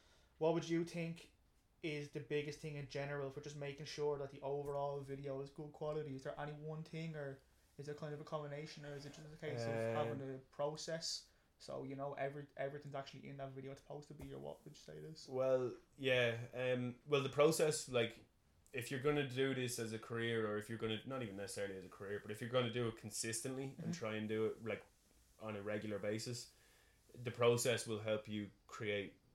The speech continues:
Speaker 2: consistent results. Whatever your process is, having a set process, and you see that, that's in every world, not just creatives, that's in sport, that's in, you know, anything. There is a formula to,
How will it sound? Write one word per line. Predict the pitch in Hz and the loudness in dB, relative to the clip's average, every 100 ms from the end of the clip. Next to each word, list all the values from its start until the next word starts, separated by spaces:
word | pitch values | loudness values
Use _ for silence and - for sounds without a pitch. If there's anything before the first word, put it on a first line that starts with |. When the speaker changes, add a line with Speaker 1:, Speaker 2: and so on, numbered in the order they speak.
| - | -14
Speaker 2:
consistent | 110 - 113 - 85 | -10 -4 -4 -4 -6
results. | 92 95 85 - - | -6 -4 -4 -6 0
Whatever | 117 120 | 4 6
your | 120 | 6
process | 123 113 107 101 | 6 4 4 0
is, | 110 104 | 0 -2
having | 98 113 113 107 | 2 4 4 2
a | 104 | 0
set | - 104 | 0 0
process, | 113 104 104 98 | 0 -2 -2 -4
and | 113 113 | -2 0
you | |
see | 110 120 | 0 2
that, | 113 101 | 2 2
that's | 110 107 | 0 -2
in | 110 107 92 | -2 -2 -2
every | 107 104 107 | -4 -2 -2
world, | 104 101 95 | 2 0 0
not | 104 98 | -4 -4
just | 104 - - - - - | -4 -6 -10 -16 -10 -4
creatives, | 101 92 | -2 -2
that's | 104 98 | -4 -4
in | 95 | -6
sport, | - 110 107 104 - | -4 0 2 2 -2
that's | 95 - | -4 -4
in, | 101 95 92 - _ - - _ _ - | -6 -6 -8 -14 _ -20 -20 _ _ -4
you | 104 | -2
know, | 92 - - - | -4 -8 -14 -4
anything. | 117 110 98 - - | -2 -2 -4 -6 -2
There | 113 | 0
is | 107 | 0
a | |
formula | - 127 123 113 104 | 2 4 4 4 2
to, | 110 107 | 0 -2